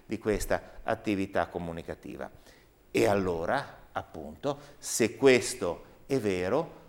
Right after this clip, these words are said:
noi dobbiamo a maggior ragione capire che cosa vuol dire comunicare bene.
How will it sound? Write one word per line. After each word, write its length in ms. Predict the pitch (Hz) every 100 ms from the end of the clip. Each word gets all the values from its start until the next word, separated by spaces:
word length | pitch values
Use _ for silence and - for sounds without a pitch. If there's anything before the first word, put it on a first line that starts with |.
| -
noi 400 | 127 123 147 170
dobbiamo 540 | 131 104 117 107 107
a 80 | 139
maggior 480 | 160 156 139 147 151
ragione 680 | 151 135 151 160 135 117 -
capire 1000 | - 151 - 185 185 196 214 214 - -
che 200 | - 175
cosa 500 | 180 185 160 127 113
vuol 300 | 104 135 170
dire 460 | 113 98 104 139 -
comunicare 920 | 143 135 127 151 - 98 90 92 101 - -
bene. 600 | - 98 90 76 - -